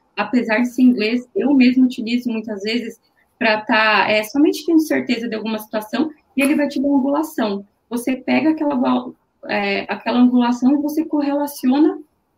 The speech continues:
com a angulação correta, que já vai te dar se tem um risco ergonômico, se é um fator de risco.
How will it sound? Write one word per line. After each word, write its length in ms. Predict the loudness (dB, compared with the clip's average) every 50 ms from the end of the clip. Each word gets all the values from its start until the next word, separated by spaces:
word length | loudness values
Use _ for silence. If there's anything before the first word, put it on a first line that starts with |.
| _ _
com 60 | -2
a 40 | 0
angulação 480 | 0 2 0 0 0 -2 -2 0 -2 0
correta, 540 | 0 0 -2 0 0 0 -2 -2 -2 -6 -8
que 120 | -6 -4 -4
já 140 | -2 -2
vai 120 | -2 -4 -4
te 160 | -4 -6 -6
dar 240 | -4 -2 -2 -2 -4
se 280 | -6 -8 -10 -12 -12 -14 _ _ _ _
tem 140 | 2 4 4
um 160 | 4 4 2
risco 300 | 0 -2 -2 -2 -2 -6
ergonômico, 540 | -6 -4 -4 -4 -4 -4 -4 -4 -6 -8 -12
se 80 | -12 _
é 60 | -10 -10
um 80 | -8
fator 280 | -8 -10 -8 -8 -8 -8
de 100 | -8 -6
risco. 400 | -6 -6 -6 -6 -8 -14 -20